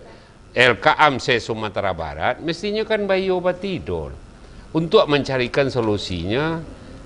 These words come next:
Apa yang mestinya awak lakukan? Kalau iko, pentingnya ada tim, ah, tim, tim ko sia-sia orang dalamnya. Dikaji tu. Mestinya kan yo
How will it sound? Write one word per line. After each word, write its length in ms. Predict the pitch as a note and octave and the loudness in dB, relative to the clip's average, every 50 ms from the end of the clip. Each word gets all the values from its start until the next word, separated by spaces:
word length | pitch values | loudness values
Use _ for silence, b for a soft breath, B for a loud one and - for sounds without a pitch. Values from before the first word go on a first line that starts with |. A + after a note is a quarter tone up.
| - - | -12 -2
Apa 320 | - C#3 D#3 - - G3+ F#3+ D3+ | -2 -2 0 2 6 6 8 8
yang 160 | C3+ B2+ A#2+ | 8 6 6
mestinya 560 | A#2+ A#2+ A2 - - A#2 A2 A2 A#2 A2+ G#2+ G#2 | 4 2 0 0 -2 0 2 2 2 4 6 6
awak 320 | G#2 G#2+ F#2+ F#2 G2 F#2 | 6 4 4 2 0 0
lakukan? 560 | F2+ G2 F#2+ E2+ - C3 C#3+ D#3+ E3 E3+ D#3+ B B B B B B B | 0 -2 -2 2 4 4 4 4 2 -2 -8 B B B B B B B
Kalau 160 | - B2 A#2+ A#2 | 2 4 4 6
iko, 480 | A#2 A#2 G#2 - - F#3+ G3 G3+ F#3 - - - | 4 4 2 2 2 4 4 4 2 0 -6 0
pentingnya 640 | C3+ B2+ A2+ A2+ - A2 A2 C3 D#3+ F3 F3 D#3 - | 0 0 0 0 -2 -2 -2 0 0 0 0 -2 -4
ada 240 | - - A2 G#2 A2 G2+ - | -2 -4 -4 -2 -2 -4 -2
tim, 320 | - E3+ E3+ E3+ C#3+ A2 F2 - | 2 2 4 4 2 0 -2 2
ah, 160 | A2 A#2 A2+ | 2 2 2
tim, 240 | G#2+ A#2 B2+ A#2+ A2 - | 2 0 -4 -4 -4 -6
tim 240 | - A#2+ A#2 A#2 A#2+ | -4 -4 -4 -2 -2
ko 160 | - F3+ E3 | -2 -2 -2
sia-sia 480 | - - D3 B2+ G#2 - C#3+ D3+ D3+ D3 | 0 0 0 0 0 0 0 2 2 2
orang 240 | C#3 C3 A#2+ A2 G#2+ | 4 2 2 0 2
dalamnya. 480 | G2+ G2+ G2 F#2+ F2+ F2+ E2+ E2 D#2+ | -2 0 0 0 -2 -4 -6 -8 -8
Dikaji 520 | G2 C#3 - - F#3 F3+ F3+ E3+ F3+ G3+ G3 D#3+ A2+ | -10 -10 -8 -6 -6 -6 -6 -4 -4 -4 -2 -2 -2
tu. 80 | F#2+ E2 D2+ B B B B B B B B B - | -4 -6 -6 B B B B B B B B B -4
Mestinya 480 | B2 C3+ B2+ - - C3+ C3 D3+ E3 | -2 -2 -2 -2 -2 -4 -2 0 -2
kan 240 | D#3 E3 E3+ E3 D3+ | 0 0 0 0 2
yo 480 | C3+ C#3 C#3+ D3 D3 D3 C#3 A#2 - | 0 0 2 2 2 2 2 0 -4